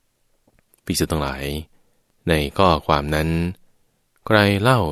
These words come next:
จะคิด จะเชื่อว่า พื้นแผ่นดินนี้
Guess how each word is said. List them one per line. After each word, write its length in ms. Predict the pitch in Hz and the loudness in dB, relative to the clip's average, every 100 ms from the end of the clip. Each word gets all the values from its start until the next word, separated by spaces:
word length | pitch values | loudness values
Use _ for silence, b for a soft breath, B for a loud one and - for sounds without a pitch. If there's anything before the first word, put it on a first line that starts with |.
| 71 | -6
จ 20 | - | -6
ะ 20 | - | -2
คิ 20 | 95 | -2
ด 20 | _ _ _ _ _ _ - | _ _ _ _ _ _ -4
จ 20 | |
ะ 20 | 85 | 0
เ 20 | |
ชื่ 20 | 104 90 | 2 2
อ 40 | 71 | 4
ว่ 20 | 82 | 2
า 20 | 73 65 - _ _ _ _ _ _ - | 2 -4 -12 _ _ _ _ _ _ -6
พื้ 20 | 85 82 | 0 0
น 20 | |
แ 40 | 82 | 0
ผ่ 20 | 78 | -2
น 20 | |
ดิ 20 | 76 | -2
น 20 | |
นี้ 20 | 76 | -2